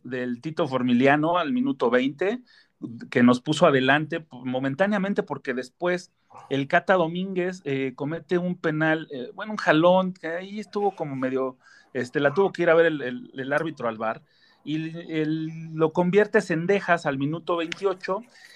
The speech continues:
y después al segundo tiempo Santi Jiménez hace una jugada que vale la pena comentarla y la vamos a, a comentar, este, más adelante, si les parece, pero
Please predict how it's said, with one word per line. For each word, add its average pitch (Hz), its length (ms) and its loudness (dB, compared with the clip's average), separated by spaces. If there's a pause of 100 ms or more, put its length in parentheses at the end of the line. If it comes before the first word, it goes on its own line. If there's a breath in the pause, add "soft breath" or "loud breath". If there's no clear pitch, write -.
(180 soft breath)
y 165 100 -2
después 190 460 2
al 277 100 4
segundo 226 320 0
tiempo 233 260 -2
Santi 208 300 -2
Jiménez 185 420 -4
hace 180 160 -4
una 180 140 -2
jugada 151 580 0
que 120 120 -4
vale 151 200 0
la 123 140 -4
pena 156 240 -4
comentarla 123 560 -4
y 151 60 -2
la 120 100 4
vamos 143 300 -2
a, 107 180 -2 (400)
a 113 120 0
comentar, 139 480 2
este, 131 520 -4 (120)
más 185 260 2
adelante, 175 400 2
si 151 100 -10
les 139 140 -8
parece, 160 320 -8
pero 190 400 -4